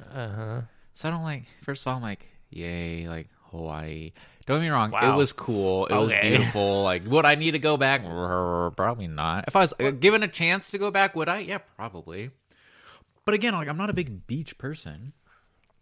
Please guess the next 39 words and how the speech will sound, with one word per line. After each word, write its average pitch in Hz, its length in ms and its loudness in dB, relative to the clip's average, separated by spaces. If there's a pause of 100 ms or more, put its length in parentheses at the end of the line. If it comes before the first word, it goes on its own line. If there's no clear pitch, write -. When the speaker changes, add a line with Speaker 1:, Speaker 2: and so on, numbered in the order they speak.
(300)
Speaker 2:
I 131 100 -2
know 139 140 -2
there's 131 180 -2
Speaker 1:
Don't 180 320 4
you 254 60 0
Speaker 2:
plenty - 20 0
Speaker 1:
go 240 160 4
on 202 120 2
cruises 190 360 -2
all 208 160 0
the 208 60 -4
times? 220 560 -8
Speaker 2:
I've 123 80 -4
been 143 100 -4
on 101 220 -6
one 107 240 -4
cruise. 82 640 -12 (220)
Speaker 1:
Oh. 135 200 -12 (1040)
Oh, 131 160 -8
I 101 160 -14
thought 127 100 -14
you 110 100 -16
were 101 40 -16
a 101 60 -18
cruise 127 280 -14
guy. 98 300 -18 (920)
Speaker 2:
Cruise 135 240 -2
control 120 400 -4
<laughs> - 0 -
through 107 240 -4
life. 107 360 0
Speaker 1:
<laughs> 135 680 2 (1500)
Speaker 2:
Um, 120 560 8 (800)
but 156 120 0
then 165 100 -2
we 175 100 0
had, 190 120 0
like, 165 240 -4
there's, 151 220 -4